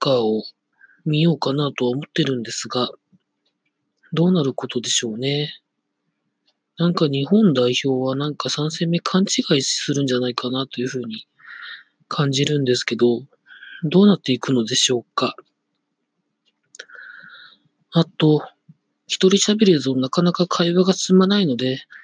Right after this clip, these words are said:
一緒に喋ってくれる人がいたらなというふうに思うんですけれども、そういうところもどうかなと思っております。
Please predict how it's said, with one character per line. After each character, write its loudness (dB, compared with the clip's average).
一 -6
緒 2
に 2
喋 2
っ -
て -10
く -4
れ 0
る -2
人 -4
が -2
い -4
た -4
ら -2
な -2
と -6
い -2
う -4
ふ -8
う -8
に -6
思 -4
う -2
ん -2
で -6
す -10
け -4
れ -2
ど -6
も、 -4
そ -2
う 4
い 2
う -8
と -6
こ 4
ろ 0
も 0
ど -2
う -4
か -6
な 0
と -4
思 -4
っ -12
て -10
お -4
り -8
ま 0
す。 -10